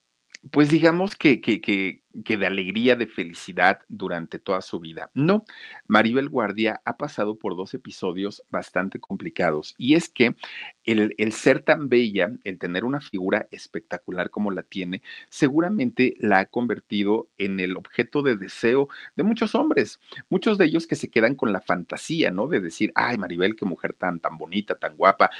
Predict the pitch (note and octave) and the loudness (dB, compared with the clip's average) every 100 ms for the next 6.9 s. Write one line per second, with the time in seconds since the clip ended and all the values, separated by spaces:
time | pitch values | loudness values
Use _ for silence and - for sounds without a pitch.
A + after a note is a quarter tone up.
0 | - - F2+ F2+ D#2 D#2+ D#2+ - D#2 D#2 | -14 0 2 2 -2 -4 -4 -8 -8 -6
1 | D#2+ D#2+ - E2+ E2 F2 D3+ B3+ D4 - | -8 -10 -6 -6 0 4 6 8 6 2
2 | F#2+ B2 - - - G2+ F#2 F#2+ B2+ D3 | 2 4 4 -4 -4 -6 -4 -2 -2 0
3 | A#2+ E2 F#2 G#2 C3 F#3 - - - - | 0 -2 -6 -4 -4 -2 -4 -6 -20 -20
4 | _ _ G#3 G3+ D#3 D#3 - _ _ _ | _ _ 4 4 2 -2 -6 _ _ _
5 | _ _ _ _ _ _ - A2+ B2+ D3+ | _ _ _ _ _ _ -8 -4 0 0
6 | D3+ - A#2 C#3 - _ B2+ A#2+ | -2 -4 -6 -8 -14 _ -2 -2